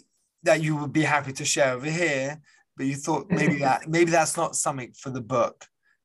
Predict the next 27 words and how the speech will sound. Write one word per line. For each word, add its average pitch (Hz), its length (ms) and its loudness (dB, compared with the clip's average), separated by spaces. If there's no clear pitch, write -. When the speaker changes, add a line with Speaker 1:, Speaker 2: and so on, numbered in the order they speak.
Speaker 1:
Um, 113 440 2
and 123 260 -8
why 131 360 4
would 131 200 -2
you, 117 120 -4
why 110 220 -2
do 107 80 -8
you 107 60 -10
keep 104 200 -14
it 92 60 -2
out? 90 200 -6
Speaker 2:
Yeah, 147 260 2
so 127 680 2
th-, 143 320 0
th-, 180 300 0
this 180 320 2
is - 80 -16
something 156 240 2
that 127 100 4
was 104 180 -2
very, 117 640 0
very 107 320 -2
complicated 95 560 -10
throughout 98 300 -4
the 92 80 -14
book, 87 280 -8
because 92 720 -4